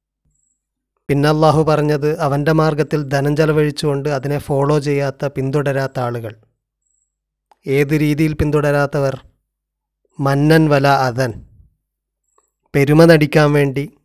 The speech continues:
"ഞങ്ങൾ ചെലവഴിച്ചു" എന്ന് അഭിമാനം കൊള്ളാൻ വേണ്ടി അങ്ങനെ പിന്തുടരാത്ത ആളുകളും, വല അദൻ, ദ്രോഹമുണ്ടാക്കാൻ വേണ്ടി,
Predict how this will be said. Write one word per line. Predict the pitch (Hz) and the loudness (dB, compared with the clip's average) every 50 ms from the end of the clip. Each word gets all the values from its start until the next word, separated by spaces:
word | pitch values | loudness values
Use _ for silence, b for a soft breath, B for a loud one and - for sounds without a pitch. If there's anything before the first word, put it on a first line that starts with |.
| _ _ - | _ _ -6
"ഞങ്ങൾ | 147 135 143 147 139 | -2 -2 0 -2 -2
ചെലവഴിച്ചു" | - 151 139 139 139 151 156 156 139 - 160 | -2 -2 -2 0 2 2 2 2 2 0 0
എന്ന് | 151 147 143 | 0 0 0
അഭിമാനം | 139 127 143 139 143 143 151 156 151 147 | -2 -2 -2 0 0 0 0 0 0 0
കൊള്ളാൻ | 151 143 143 143 139 135 | 0 0 0 0 0 0
വേണ്ടി | 139 135 131 127 127 135 - - _ _ _ _ _ _ _ _ _ _ _ _ _ | -2 -2 -4 -4 -6 -8 -10 -12 _ _ _ _ _ _ _ _ _ _ _ _ _
അങ്ങനെ | 170 139 139 147 156 165 165 170 165 | -4 -2 0 2 2 4 4 4 4
പിന്തുടരാത്ത | 160 160 151 143 147 143 143 135 143 139 135 - | 2 0 0 0 0 0 0 0 0 -2 -2 -2
ആളുകളും, | 139 131 127 131 131 135 127 127 117 - - - _ _ _ _ _ _ _ _ _ _ _ - | -2 -2 -2 -2 -4 -4 -4 -6 -6 -8 -14 -20 _ _ _ _ _ _ _ _ _ _ _ -2
വല | 143 139 147 147 147 135 | 0 2 4 4 4 4
അദൻ, | 131 131 135 147 143 120 104 - _ _ _ _ _ _ _ _ _ _ _ _ _ _ _ _ _ - | 4 2 2 0 0 -2 -4 -8 _ _ _ _ _ _ _ _ _ _ _ _ _ _ _ _ _ -12
ദ്രോഹമുണ്ടാക്കാൻ | 135 135 143 139 143 151 135 170 180 175 170 160 156 156 156 135 160 147 147 143 | -6 0 2 4 6 6 6 6 4 4 4 2 2 2 0 2 0 0 0 0
വേണ്ടി, | 143 139 135 131 131 135 | -2 -2 -4 -4 -6 -8